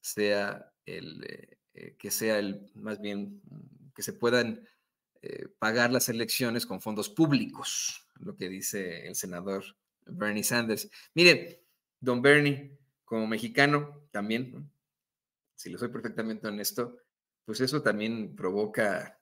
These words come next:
eh, una serie de problemáticas en cuanto a los privilegios de,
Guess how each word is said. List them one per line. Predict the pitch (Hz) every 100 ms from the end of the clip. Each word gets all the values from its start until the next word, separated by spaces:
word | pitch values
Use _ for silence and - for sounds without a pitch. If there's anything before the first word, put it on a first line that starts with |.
| _ _ _ - _
eh, | - 50 50 50 50 - 127 - _
una | - 123
serie | 120 127 120
de |
problemáticas | - 104 98 101 110 113 123 117 113 107
en |
cuanto | 98 95 101
a |
los | 98 101
privilegios | 110 98 101 110 117 107
de, | 92 90 -